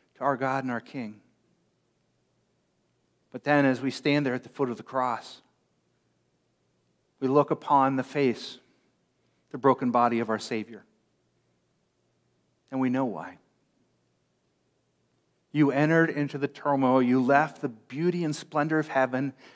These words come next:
to come and live life on our level out of love for us. Your body was broken.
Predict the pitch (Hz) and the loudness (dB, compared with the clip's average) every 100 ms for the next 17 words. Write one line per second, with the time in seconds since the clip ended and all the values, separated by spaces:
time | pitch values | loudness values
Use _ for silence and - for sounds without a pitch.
0 | _ - - - 165 160 139 151 156 131 | _ -20 -14 -6 -2 0 2 2 -2 0
1 | 143 139 - 127 127 131 113 107 104 104 | 0 0 -4 -6 -2 0 0 -2 -6 -14
2 | _ _ _ _ _ 127 113 113 110 - | _ _ _ _ _ -10 -6 -2 -2 -4
3 | 104 95 - - _ _ _ _ _ _ | -12 -12 -16 -20 _ _ _ _ _ _
4 | _ _ _ _ _ - 131 123 131 143 | _ _ _ _ _ -2 0 4 4 4
5 | 143 147 131 139 120 120 113 120 | 2 -4 -6 -8 -2 -2 -2 -4